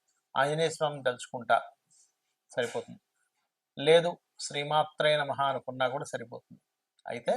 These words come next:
ఇక్కడ ఎప్పుడూ కూడా ఇంట్లో గనక మీకు, ఆ,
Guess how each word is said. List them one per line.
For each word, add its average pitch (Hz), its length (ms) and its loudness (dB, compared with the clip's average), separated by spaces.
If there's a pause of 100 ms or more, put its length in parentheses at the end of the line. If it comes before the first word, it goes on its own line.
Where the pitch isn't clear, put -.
(1500)
ఇక్కడ 156 220 4 (180)
ఎప్పుడూ 185 280 -2
కూడా 139 300 0 (840)
ఇంట్లో 202 400 2
గనక 147 320 4
మీకు, 131 300 -8 (1900)
ఆ, 131 60 -18